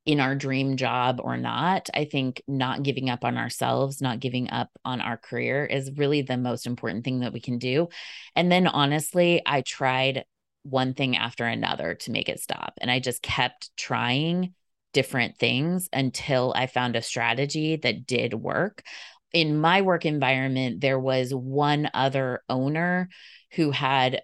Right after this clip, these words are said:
slightly more or equal to ownership as the person who was harassing me.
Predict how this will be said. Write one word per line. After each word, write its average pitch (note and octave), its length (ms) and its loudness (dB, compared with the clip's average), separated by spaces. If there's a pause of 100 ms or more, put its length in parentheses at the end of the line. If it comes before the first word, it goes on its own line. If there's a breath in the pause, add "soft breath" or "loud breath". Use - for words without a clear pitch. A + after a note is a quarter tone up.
(100)
slightly C#3+ 760 0
more B2+ 760 0
or C3+ 360 2
equal C3 460 -4
to C3 440 0
ownership B2+ 800 0 (300)
as A#2+ 300 0
the - 120 -4
person D3 280 -2
who C3+ 100 0
was A#2+ 140 0
harassing B2 420 -2
me. F3 220 0